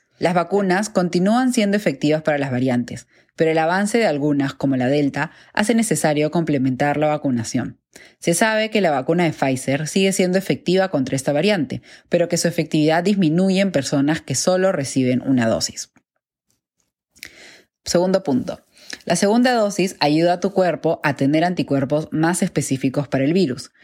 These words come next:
Como expliqué en esta columna, cuando recibimos la primera dosis de la vacuna, nuestro cuerpo produce diversos anticuerpos contra el virus. Estos son producidos al azar, pero cuando recibimos la segunda dosis,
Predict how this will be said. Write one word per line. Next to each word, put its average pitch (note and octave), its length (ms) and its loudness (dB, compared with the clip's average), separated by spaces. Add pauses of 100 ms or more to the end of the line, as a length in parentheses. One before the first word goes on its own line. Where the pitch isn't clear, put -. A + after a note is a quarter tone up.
(180)
Como E3+ 180 0
expliqué F3 280 0
en B3 100 2
esta B3+ 200 -2
columna, C3+ 480 0
cuando D3 220 0
recibimos D3+ 420 0
la F#3+ 140 0
primera E3+ 400 2
dosis F3+ 300 0
de F3 80 2
la D#3+ 120 2
vacuna, B2 500 -2 (320)
nuestro F#3+ 340 0
cuerpo B3+ 300 0
produce D#3+ 400 0
diversos E3 560 2
anticuerpos D3 560 0
contra B2 280 0
el A#2+ 80 0
virus. - 360 -4 (380)
Estos G#3 400 0
son F3+ 180 0
producidos D3 580 0
al C#3 160 0
azar, A#2 440 -4 (260)
pero D#3 220 0
cuando D#3 240 0
recibimos F3 540 2
la A3+ 100 2
segunda D3+ 420 2
dosis, C#3 440 -2